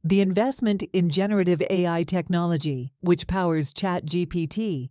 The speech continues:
is part of Alibaba's strategy to drive growth and compete with rivals like Tencent Holdings Limited and Microsoft Corp. Other backers of Moonshot A I include Monolith Management,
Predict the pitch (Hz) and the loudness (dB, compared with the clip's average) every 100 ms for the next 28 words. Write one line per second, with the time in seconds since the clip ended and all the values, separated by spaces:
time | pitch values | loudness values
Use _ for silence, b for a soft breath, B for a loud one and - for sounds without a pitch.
0 | - 196 151 202 190 185 - 190 240 214 | 0 0 2 0 0 0 0 0 2 0
1 | 208 190 170 - 214 220 220 151 151 131 | 0 0 -2 -2 -2 0 -2 -2 -4 -4
2 | 135 - 160 175 175 156 156 226 180 139 | -4 0 2 2 0 0 0 0 0 -4
3 | - - 170 185 160 196 220 180 175 180 | -6 -2 0 0 0 -2 -2 -2 0 0
4 | 196 214 156 131 131 _ 180 175 151 196 | 0 0 -2 -4 -6 _ 2 2 2 0
5 | 214 208 196 156 214 214 170 151 165 196 | 0 -2 -4 -2 0 2 0 0 0 0
6 | 202 147 131 135 _ - 175 165 202 196 | 0 0 -4 -8 _ -2 0 2 0 -2
7 | 151 175 156 - 185 165 135 - _ - | -2 -2 -2 -4 -4 -2 -4 -10 _ 2
8 | 214 214 190 202 208 208 165 160 151 170 | 4 4 2 2 0 0 0 2 2 2
9 | 190 196 202 170 - 175 175 196 170 135 | 0 -2 0 0 0 0 2 0 0 -4
10 | 135 180 170 196 175 156 170 202 196 175 | -2 0 0 2 2 4 0 2 0 0
11 | 180 190 208 185 147 151 139 | 0 -2 0 -2 0 -2 -2